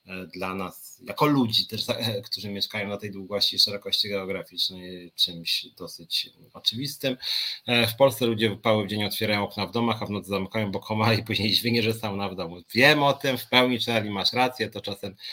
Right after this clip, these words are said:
nawet był jakiś materiał chyba na Interii ostatnio, że pamiętajcie ludzie, to, że to i biur, bo mówimy też o,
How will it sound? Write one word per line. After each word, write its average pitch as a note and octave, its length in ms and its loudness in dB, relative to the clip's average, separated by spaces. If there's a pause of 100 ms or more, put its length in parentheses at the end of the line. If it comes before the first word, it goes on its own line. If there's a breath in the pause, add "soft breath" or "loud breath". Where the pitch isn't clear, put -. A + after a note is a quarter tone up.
(120)
nawet G#2+ 200 -2
był A2 100 2
jakiś G#2+ 180 4
materiał A2 340 -2
chyba G2+ 180 -6
na G2 120 -2
Interii C3 340 2
ostatnio, A#2 420 -4
że G#2+ 120 -2
pamiętajcie A#2+ 720 4
ludzie, C#3 460 0 (200 loud breath)
to, A2 100 -2 (120)
że G2 100 -10
to A#2 100 0
i A#2 120 2
biur, D3+ 380 4 (100)
bo G2+ 140 -14
mówimy G2 300 -20
też F#2+ 240 2
o, F#2 240 -8